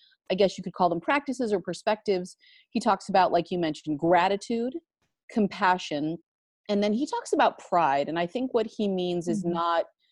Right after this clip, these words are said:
Speaker 1: like he says, not hubris necessarily or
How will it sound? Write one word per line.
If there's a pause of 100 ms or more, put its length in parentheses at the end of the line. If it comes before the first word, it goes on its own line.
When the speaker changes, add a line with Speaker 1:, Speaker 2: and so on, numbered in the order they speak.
(240)
Speaker 1:
like
he
says,
not
hubris
necessarily
or